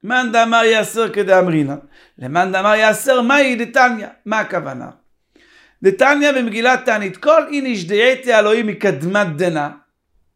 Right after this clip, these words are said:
אסור לו לאכול, ייאסר. מה, מה הכוונה מקדמת דנא? כיצד? יחיד שקיבל עליו שני וחמישי של כל השנה כולה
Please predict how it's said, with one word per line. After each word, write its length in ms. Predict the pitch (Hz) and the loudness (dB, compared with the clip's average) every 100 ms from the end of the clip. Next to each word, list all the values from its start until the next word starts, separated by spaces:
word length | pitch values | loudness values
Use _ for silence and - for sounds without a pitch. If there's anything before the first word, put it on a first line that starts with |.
| _ _ | _ _
אסור 440 | 240 247 370 370 359 | -6 -4 -2 0 2
לו 180 | 302 | 2
לאכול, 520 | 285 262 240 214 208 - _ - | 2 -2 -4 -6 -8 -12 _ -8
ייאסר. 540 | 220 233 - 233 220 | -4 -2 -4 -6 -6
מה, 440 | 185 240 254 220 202 | -2 2 2 2 0
מה 120 | 220 | -2
הכוונה 600 | 247 220 202 196 196 185 | -2 -2 -2 -2 0 -2
מקדמת 500 | 180 170 180 160 190 | -2 -4 -6 -4 -6
דנא? 360 | 170 170 151 135 - _ _ - _ | -4 -4 -4 -8 -12 _ _ -20 _
כיצד? 480 | - 269 - 277 185 135 _ _ _ _ _ _ _ _ _ _ _ _ _ _ _ - | 0 0 0 -2 -2 -4 _ _ _ _ _ _ _ _ _ _ _ _ _ _ _ -2
יחיד 400 | 277 - 339 302 | 0 2 0 0
שקיבל 480 | 226 156 190 202 196 | -4 -6 -4 0 2
עליו 240 | 196 196 | 4 2
שני 320 | - 202 202 190 | 0 -2 -2 -2
וחמישי 760 | 208 202 202 170 202 208 180 _ - | -2 -2 -4 -6 -6 -6 -8 _ -8
של 220 | 320 320 | -6 -2
כל 200 | 370 370 | 0 2
השנה 440 | 339 320 330 320 311 | 2 -2 -6 -6 -6
כולה 340 | 330 277 262 | -10 -8 -10